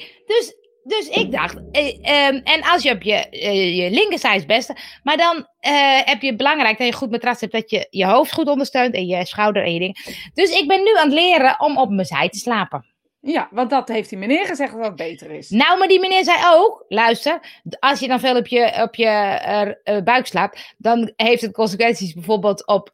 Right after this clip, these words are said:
Speaker 1: Alzheimer en, eh, Parkinson." Nou, ik vergeet nogal veel, dus ik dacht, "En nu ga ik op mijn zij slapen."
Speaker 2: Heeft het consequenties, of zou mogelijkerwijs consequenties
Speaker 1: Ja.
Speaker 2: kunnen hebben voor Alzheimer?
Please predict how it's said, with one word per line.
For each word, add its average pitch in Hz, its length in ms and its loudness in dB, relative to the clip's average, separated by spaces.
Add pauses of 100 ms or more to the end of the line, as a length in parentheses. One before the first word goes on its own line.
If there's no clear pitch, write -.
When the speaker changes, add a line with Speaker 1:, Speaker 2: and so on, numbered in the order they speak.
Speaker 1:
Alzheimer 185 800 0
en, 190 300 -2
eh, 175 220 -6
Parkinson." 147 600 -4
Nou, 220 220 0 (120)
ik 254 220 -2
vergeet 240 300 2
nogal 190 260 2
veel, 196 280 4
dus 226 140 -2
ik 214 120 0
dacht, 208 300 0
"En 220 160 4
nu 311 120 8
ga 480 260 6
ik - 80 -4
op 466 140 2
mijn 494 120 4
zij 453 300 4
slapen." 453 460 4
Speaker 2:
Heeft 302 120 -2
het 302 120 -6
consequenties, 320 840 0
of - 120 -2
zou 214 180 0
mogelijkerwijs 294 760 0
consequenties 233 560 -10
Speaker 1:
Ja. - 80 -4
Speaker 2:
kunnen 190 180 -4
hebben 180 180 -12
voor - 100 -8
Alzheimer? 151 500 -12